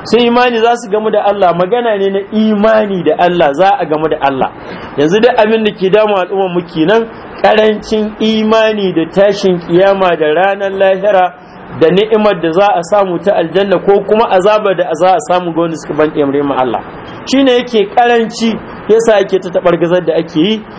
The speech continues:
shi yasa kullum muke jaddada wato kalmar tauhidi da imani a cikin zukatanmu, ko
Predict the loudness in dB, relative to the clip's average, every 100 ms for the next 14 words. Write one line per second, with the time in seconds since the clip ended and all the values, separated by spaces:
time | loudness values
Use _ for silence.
0 | -16 0 0 4 2 2 2 2 4 2
1 | 2 -2 -8 -16 -2 -2 2 0 4 0
2 | 2 0 2 2 0 -8 -16 -16 -16 -16
3 | -2 2 2 2 0 2 0 2 2 0
4 | -4 -14 -16 -4 2 2 2 0 0 -2
5 | -2 0 0 2 2 2 2 0 -2 -6
6 | -4 -2 -2 0 0 2 0 2 -2 -6
7 | -16 0